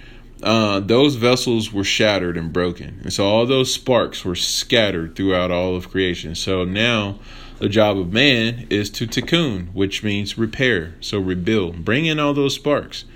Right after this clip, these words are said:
bring in all the converts. So all that to say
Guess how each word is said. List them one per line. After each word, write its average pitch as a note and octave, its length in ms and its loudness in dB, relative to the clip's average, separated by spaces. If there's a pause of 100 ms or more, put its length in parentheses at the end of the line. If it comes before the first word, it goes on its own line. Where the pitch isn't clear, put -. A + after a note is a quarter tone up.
(300)
bring A2 220 2
in A2+ 80 2
all A2 120 2
the G#2 80 -2
converts. G#2 680 -2 (420)
So B2 480 4 (800)
all A2 240 4
that G#2 260 2
to G2 80 -8
say G2+ 460 0